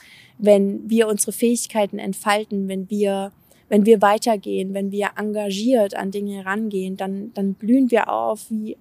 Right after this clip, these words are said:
wie eine Blume und entfalten uns. Und das finde ich so schön, bei meinen Klienten zu sehen, wie sie aufblühen, wie sie sich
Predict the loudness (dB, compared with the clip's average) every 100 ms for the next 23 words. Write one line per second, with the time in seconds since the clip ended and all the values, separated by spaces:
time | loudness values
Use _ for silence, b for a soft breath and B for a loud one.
0 | -6 -4 -2 -4 -2 0 2 0 -2 -6
1 | -8 -10 -8 -10 -8 -12 -12 -10 -10 -10
2 | -18 B B B 4 4 4 2 4 4
3 | 4 4 4 0 -2 0 0 0 -4 -4
4 | -2 0 -2 -6 -8 -4 -4 -4 -6 -6
5 | -6 -4 -2 -2 -2 -4 -4 0 0 0
6 | -6 -6 -4 -4 -2 -2 -2 -2 -2 0
7 | -2